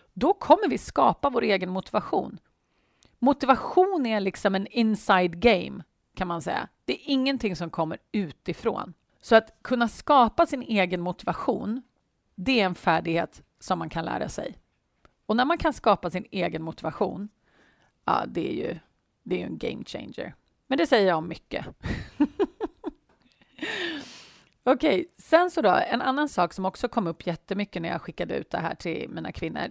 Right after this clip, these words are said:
det var att man är väldigt fokuserad på vad andra tänker och tycker.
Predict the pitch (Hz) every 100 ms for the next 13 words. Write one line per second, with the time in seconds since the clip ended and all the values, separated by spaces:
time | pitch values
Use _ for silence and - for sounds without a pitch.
0 | - - 208 170 175 165 160 - - _
1 | - 165 - - - - 185 175 160 185
2 | 170 156 160 170 - 175 185 165 160 156
3 | 170 160 - 175 160 156 156 - - 165
4 | 156 - 156 - - - _ - -